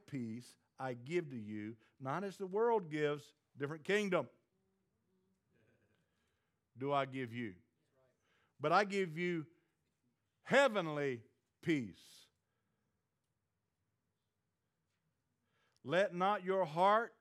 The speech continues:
be troubled, neither let it be afraid." You ought to be able to eat,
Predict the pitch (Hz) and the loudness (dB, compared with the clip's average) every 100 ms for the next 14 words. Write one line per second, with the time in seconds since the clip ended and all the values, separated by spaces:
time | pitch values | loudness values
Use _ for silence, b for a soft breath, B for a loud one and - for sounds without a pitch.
0 | _ _ _ _ _ _ _ _ - 147 | _ _ _ _ _ _ _ _ -8 -6
1 | 160 127 - 220 226 214 220 214 196 _ | -6 -8 0 2 2 2 0 -2 -10 _
2 | _ _ _ - 135 202 214 160 151 147 | _ _ _ -10 -4 -2 -2 -2 0 0
3 | 147 147 _ _ _ 139 156 156 139 151 | -2 -8 _ _ _ -2 -2 -2 -4 -4
4 | 139 - 160 143 123 135 220 208 202 175 | -4 -4 -2 0 -2 -4 2 4 2 0
5 | 180 180 185 170 170 151 b b b _ | 0 2 0 0 -2 -2 b b b _
6 | 247 285 277 - - | -2 0 -2 -6 -20